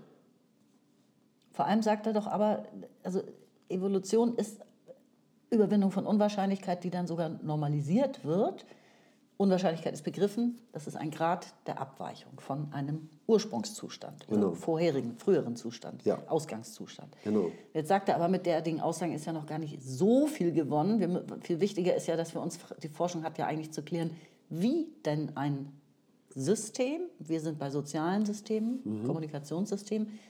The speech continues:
Speaker 1: wie ein System seine Einricht-, also es evoluiert eigentlich, seine Einrichtung an diese zunehmende Komplexität anpasst. Wie? Die Art und Weise im Einzelnen.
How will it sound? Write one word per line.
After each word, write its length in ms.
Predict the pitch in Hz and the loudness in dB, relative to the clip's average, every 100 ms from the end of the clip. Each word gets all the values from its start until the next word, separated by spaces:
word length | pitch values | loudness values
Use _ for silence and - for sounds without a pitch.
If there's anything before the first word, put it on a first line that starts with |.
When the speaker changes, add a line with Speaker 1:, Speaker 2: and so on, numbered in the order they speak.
| _ | _
Speaker 1:
wie 320 | - 190 247 - | 0 2 4 2
ein 240 | 190 214 | 2 2
System 540 | 202 202 - 180 180 180 - _ _ _ _ _ _ _ | 2 0 -2 0 0 -2 -10 _ _ _ _ _ _ _
seine 380 | 147 170 - - | 0 0 0 -2
Einricht-, 500 | 156 165 156 151 - | -2 -2 -4 -4 -6
also 140 | 143 | -6
es 120 | 135 - | -2 0
evoluiert 580 | 135 127 123 120 113 | 2 2 0 -2 -4
eigentlich, 280 | 101 107 117 | -6 -8 -6
seine 260 | - 143 139 | -4 -2 0
Einrichtung 580 | 151 151 156 160 156 - | 0 0 -2 -2 -4 -2
an 160 | 156 | -2
diese 500 | 147 151 147 156 143 | -2 -2 0 0 0
zunehmende 420 | 139 - 156 151 147 | -4 -2 0 0 -2
Komplexität 760 | 131 131 135 - 131 139 131 | -4 -6 -8 -8 -6 -6 -4
anpasst. 680 | 185 262 - - - - - _ _ - | -4 -4 -6 -14 -14 -20 -20 _ _ -8
Wie? 400 | 151 254 - - - _ | -4 -2 -4 -8 -20 _
Die 80 | 98 | -8
Art 160 | 147 147 | -6 -4
und 60 | |
Weise 320 | 139 196 208 | -2 0 -2
im 240 | - - 143 | -4 -6 -6
Einzelnen. 580 | 170 226 233 - 127 | -2 -2 -2 -4 -6